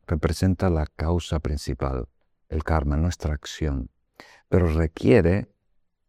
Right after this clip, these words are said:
condiciones secundarias para que germine. Por, te doy un ejemplo muy, muy simple. A lo mejor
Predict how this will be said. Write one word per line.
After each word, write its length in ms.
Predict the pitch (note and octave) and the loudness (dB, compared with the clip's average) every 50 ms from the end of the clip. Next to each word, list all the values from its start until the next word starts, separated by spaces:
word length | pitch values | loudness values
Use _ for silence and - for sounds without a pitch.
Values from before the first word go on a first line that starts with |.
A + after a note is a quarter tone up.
| _ _ | _ _
condiciones 580 | - F2+ E2+ E2 E2+ - - F#2 F2+ F#2 F2 | 0 0 2 2 0 0 0 0 2 2 0
secundarias 1120 | - - E2+ - - C#2+ C#2 C2 - E2+ F#2+ F2+ A#1 G1+ - - - - - - - _ _ _ _ _ _ _ _ _ _ _ _ | 0 -4 -6 -4 -4 -4 -4 -2 -2 -2 -2 -4 -4 -8 -12 -18 -20 -20 -20 -20 -20 _ _ _ _ _ _ _ _ _ _ _ _
para 220 | - F2 E2+ D#2+ D#2 | -6 -4 -2 -2 -2
que 120 | - D2+ | -4 -4
germine. 640 | D2 - - - - C#2+ E2 F#2 F2 C#2 B1 - - _ _ _ _ _ _ _ _ _ | -6 -8 -10 -8 -4 -2 0 0 0 -2 -4 -6 -12 _ _ _ _ _ _ _ _ _
Por, 240 | - - - G#2 - | -4 -2 -2 -2 0
te 100 | - - | 0 0
doy 100 | A#2+ C3+ | 2 2
un 100 | D3 C#3 | 4 4
ejemplo 380 | B2 G#2+ - G2 F#2+ F2 F2 E2+ | 2 2 2 0 0 2 2 2
muy, 180 | E2 E2 D#2+ D#2+ | 2 2 0 0
muy 180 | E2+ E2 D#2 | -2 -4 -6
simple. 460 | D2 - - D2 C#2 C2 - C#2 C2+ - _ _ _ _ _ _ _ _ _ _ _ _ | -6 -4 -4 -4 -4 -4 -6 -8 -10 -12 _ _ _ _ _ _ _ _ _ _ _ _
A 60 | - | 0
lo 60 | F#2 F#2 | 2 2
mejor 420 | F#2 F2 - G#2 G#2 G#2 - - | 2 2 4 4 4 4 4 0